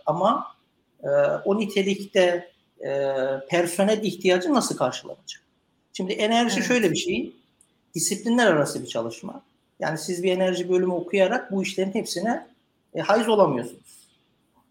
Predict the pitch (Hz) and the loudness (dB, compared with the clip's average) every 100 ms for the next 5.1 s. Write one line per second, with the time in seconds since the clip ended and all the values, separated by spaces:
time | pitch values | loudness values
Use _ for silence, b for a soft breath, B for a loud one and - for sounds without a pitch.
0 | _ _ _ - 135 147 - 208 - 170 | _ _ _ -8 -6 -2 2 2 4 4
1 | 170 139 135 127 120 120 64 - - - | 4 2 -4 -6 -6 -8 -8 -8 -10 -8
2 | 135 135 170 180 185 185 185 185 185 180 | -8 -2 0 0 -2 -4 -4 -4 -2 0
3 | 180 170 170 170 - 262 339 - _ - | 0 -2 -2 0 0 0 -4 -10 _ 0
4 | 214 190 165 151 277 214 196 170 127 110 | 4 4 4 0 -2 -2 -2 -4 -4 -6
5 | B | B